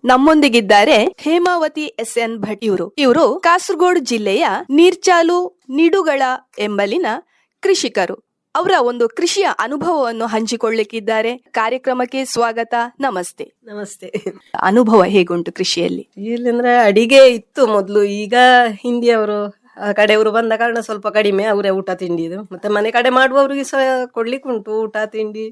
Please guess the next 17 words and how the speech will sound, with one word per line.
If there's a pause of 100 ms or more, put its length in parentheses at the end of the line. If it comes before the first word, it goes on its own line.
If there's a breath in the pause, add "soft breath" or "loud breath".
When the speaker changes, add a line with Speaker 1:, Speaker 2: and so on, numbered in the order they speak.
(140)
Speaker 2:
ಚಾಯದ್ದೆಲ್ಲ
ಮಾಡ್ಲಿಕ್ಕೆ
ಉಂಟು.
ಮತ್ತೆ
ಅವರು
ಮಾಡುವಾಗ
ಹೋಗ್ಲಿಕ್ಕೆ
ಉಂಟು.
ನಾನು (520)
ನನ್ನ
ಇಂಟ್ರೆಸ್ಟ್
ಅಲ್ಲಿ
ಹೋಗೋದು.
ಅದು (360)
ಅವರು (140)
ಕೆಲಸ
ಮಾಡ್ತಿದ್ರು,